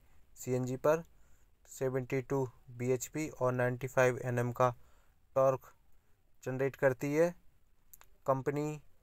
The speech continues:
सीएनजी पर ट्वेंटी सिक्स किलोमीटर पर लीटर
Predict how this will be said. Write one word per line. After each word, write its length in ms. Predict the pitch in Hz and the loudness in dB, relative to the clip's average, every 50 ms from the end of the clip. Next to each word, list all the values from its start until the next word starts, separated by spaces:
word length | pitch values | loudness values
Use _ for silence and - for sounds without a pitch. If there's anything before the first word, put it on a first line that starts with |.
| _ | _
सीएनजी 460 | - - - 131 135 131 135 127 135 135 | -14 -8 -2 0 0 0 0 -2 -2 4
पर 260 | - 143 147 147 143 - - - - | 6 6 6 6 4 -2 -12 -16 -6
ट्वेंटी 360 | - 135 131 135 127 - 147 135 | -4 -2 -2 -2 -4 -6 -8 -8
सिक्स 420 | - - - 180 185 - - - | -6 2 4 4 4 4 2 -2
किलोमीटर 580 | - - 139 127 127 120 123 123 120 - 151 143 - - - - _ - - - - _ - | -4 -4 -2 0 0 0 -2 -2 -2 -2 -2 -2 -6 -12 -20 -20 _ -20 -20 -20 -20 _ 2
पर 140 | 143 143 135 | 2 2 2
लीटर 500 | 135 135 139 135 - - 147 147 143 147 | 2 0 -2 0 4 4 4 4 4 2